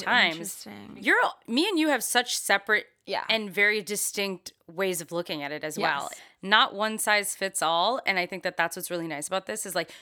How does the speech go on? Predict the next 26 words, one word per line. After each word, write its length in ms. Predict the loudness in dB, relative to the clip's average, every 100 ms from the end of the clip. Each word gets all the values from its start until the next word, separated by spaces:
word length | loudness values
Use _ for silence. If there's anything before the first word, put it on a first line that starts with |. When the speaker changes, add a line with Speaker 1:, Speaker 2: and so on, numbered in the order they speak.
| _ -12
Speaker 1:
what 140 | -6 -6
you 160 | -6
just 180 | -6 -6
described. 640 | -4 -2 0 2 0 -2 -6 _ _ _ -2
I 160 | 2
don't 260 | 2 2 -4 _ -10
have 400 | -4 2 2 2
that 200 | 0 0 0
as 160 | -2
much 320 | -4 -8 -10 -10 -8
as 180 | -8
you 100 | -8
do. 200 | -10 -12 -10
Speaker 2:
That's 180 | -8 -2
Speaker 1:
Like, 240 | 0 0
Speaker 2:
so 260 | -2 -4 -4
Speaker 1:
yeah. 520 | 0 2 4 2 0
Speaker 2:
interesting. 180 | -4 -2
Speaker 1:
So 120 | 0
Speaker 2:
Yeah. 80 | 2
Speaker 1:
mine 260 | 4 2 2
looks 240 | -2 -4
just 220 | -6 -8 -6
different 280 | -6 -2
if, 120 | -2 0
like, 200 | -2